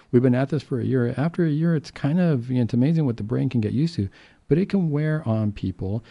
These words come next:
And I've noticed that some of my patients have been feeling a little bit more down and whatnot. So I thought, okay, you know, there, there's a lot of chaos going on,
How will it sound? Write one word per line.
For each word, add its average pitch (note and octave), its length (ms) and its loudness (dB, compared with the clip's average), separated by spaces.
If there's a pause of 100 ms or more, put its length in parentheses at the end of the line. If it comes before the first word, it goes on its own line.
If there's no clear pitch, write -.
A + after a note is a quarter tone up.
(140)
And A#2 100 0
I've A2+ 120 2
noticed D#3 300 0
that B2 160 -2
some C3 120 -2
of B2+ 100 2
my A2+ 140 -2
patients A2+ 580 -2 (240)
have A2 140 -2
been A2 140 0
feeling A#2 240 0
a G#2+ 40 0
little G#2+ 180 0
bit G#2+ 120 -2
more G#2+ 220 0
down F#2+ 460 -2 (640)
and G#2 160 2
whatnot. F#2+ 400 -2
So A2 100 -2
I G#2+ 100 0
thought, A2 280 -2 (320)
okay, E3 300 2
you B2+ 180 2
know, B2 120 2
there, B2+ 160 0
there's B2+ 260 -2
a C3 60 -2
lot D3+ 180 0
of C#3+ 140 -6
chaos A#2 800 0
going G#2+ 420 2
on, F#2 400 2